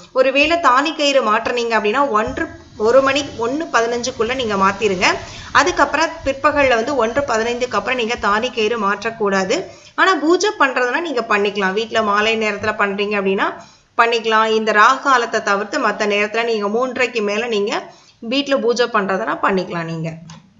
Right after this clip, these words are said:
தாலி கயிறு மட்டும் நீங்க கண்டிப்பா நீங்க நான் கொடுத்திருக்க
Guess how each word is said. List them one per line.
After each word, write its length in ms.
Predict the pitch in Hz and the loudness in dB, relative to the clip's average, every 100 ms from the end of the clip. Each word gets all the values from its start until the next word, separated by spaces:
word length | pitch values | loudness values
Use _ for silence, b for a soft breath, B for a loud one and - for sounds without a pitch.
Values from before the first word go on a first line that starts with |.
| _ _ _ _ b b b b b b _ _ _ | _ _ _ _ b b b b b b _ _ _
தாலி 240 | 254 262 302 302 | 4 4 2 2
கயிறு 260 | 247 226 214 | 2 2 0
மட்டும் 260 | 208 277 | -2 -2
நீங்க 160 | 254 233 247 | -2 -2 -2
கண்டிப்பா 360 | 208 202 208 247 226 | -2 -2 -2 -2 0
நீங்க 160 | 196 277 | -2 -2
நான் 160 | 233 190 | -2 -4
கொடுத்திருக்க 400 | 202 214 - | -6 -6 -4